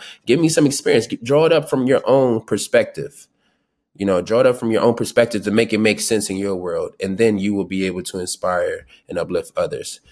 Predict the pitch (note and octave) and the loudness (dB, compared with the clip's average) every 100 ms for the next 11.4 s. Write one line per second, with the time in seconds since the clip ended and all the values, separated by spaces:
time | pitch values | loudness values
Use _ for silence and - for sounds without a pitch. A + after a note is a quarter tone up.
0 | _ - - G#2 - G2 D3 C#3 - - | _ -6 2 2 2 0 2 2 -2 -4
1 | G#2+ G2+ B2 C#3 C3+ C3 B2 B2 B2 C3 | -2 2 2 2 2 4 4 2 2 2
2 | B2+ A#2+ G#2+ - A#2 A#2 B2 - G#2+ A2+ | 4 2 0 -2 -2 0 -4 -4 0 0
3 | A#2+ - A#2+ A#2+ - - A2 A#2 A2+ A#2 | 0 0 -2 -2 -8 -4 2 4 4 4
4 | A#2 A#2 - G2 - G2 G2 F#2+ F2+ F#2+ | 2 2 0 -2 -2 -2 -4 -6 -6 -6
5 | F#2+ A#2+ A2 C3+ F#2 D#2 _ - F#2 G2+ | -2 0 0 -2 -4 -8 _ -12 -4 -2
6 | A2 G#2+ G#2 G#2 A#2 A2 G#2 G#2 F#2 F2 | 0 0 2 2 4 4 2 2 0 -2
7 | - - - - - - G2 G2 A2 G#2 | -6 -10 -12 -14 -10 -6 -4 -2 2 2
8 | F#2 B2 C#3 - G2+ F#2 - F#2 G2 A2+ | 2 2 2 2 -2 -2 -2 -4 0 2
9 | G#2 G2 G2+ G2 F#2 F2+ G2 G#2 F#2 F#2 | 2 0 -2 -2 -10 -8 -6 -4 -4 -6
10 | - F#2+ F2+ F2+ F2+ F#2 F2 F#2+ F2+ F2+ | -6 -6 -6 -10 -4 -4 -2 -2 -4 -8
11 | E2+ - F2+ | -14 -10 -10